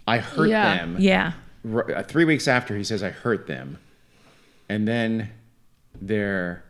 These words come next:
Speaker 1: surviving in a trailer, we think, judging
Speaker 2: Mm-hmm.
Speaker 1: by the
Speaker 3: Correct.
Speaker 1: bod-, situation
Speaker 3: So
Speaker 1: of
Speaker 3: it's
Speaker 1: Ted's
Speaker 3: probably
Speaker 1: body.
Speaker 3: just a prank call.
Speaker 1: Yeah, and then I, and then they're all de-, yeah, that's a prank call.
Speaker 2: Yeah,
Speaker 3: She
Speaker 2: that's some
Speaker 3: doesn't,
Speaker 2: dick being
Speaker 3: she
Speaker 2: a
Speaker 3: said she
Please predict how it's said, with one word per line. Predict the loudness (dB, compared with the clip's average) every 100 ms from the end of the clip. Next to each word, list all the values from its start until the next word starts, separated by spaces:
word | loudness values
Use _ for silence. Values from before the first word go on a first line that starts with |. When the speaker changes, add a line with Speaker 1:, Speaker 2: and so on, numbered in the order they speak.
| -20 -16
Speaker 1:
surviving | -8 -2 0 2 0 0
in | -2
a | -4
trailer, | -4 -4 -4 -6 -8
we | -8
think, | -10 -10 -10 -12 -18 _ _ -4
judging | -2 0
Speaker 2:
Mm-hmm. |
Speaker 1:
by | -2 -4 -8 -10
the | -2
Speaker 3:
Correct. | 0 0
Speaker 1:
bod-, | -4
situation | -8 -6 -6 -6 -10 -6
Speaker 3:
So | -4
Speaker 1:
of | -2
Speaker 3:
it's |
Speaker 1:
Ted's | 0
Speaker 3:
probably | 4 4 6 4
Speaker 1:
body. |
Speaker 3:
just | 2 -2
a | -4
prank | -4 -4 -4
call. | -4 -4 -8
Speaker 1:
Yeah, | -10 -10 -10
and | -6 -2
then | -2 -2 -4 -4
I, | -4
and | -4 -4 -4
then | -4 -4 -6
they're | -6 -4
all | -4 -6
de-, | -8 -10 -14
yeah, | -16
that's | -18 -20
a |
prank | -20 -20
call. | -20 -20 _ _
Speaker 2:
Yeah, | -4 -2
Speaker 3:
She | -2 2 4
Speaker 2:
that's | 6
some | 6 6
Speaker 3:
doesn't, | 4 2
Speaker 2:
dick | 0 -2 -8 -8
being | -2
Speaker 3:
she | 0
Speaker 2:
a |
Speaker 3:
said | 2
she | 2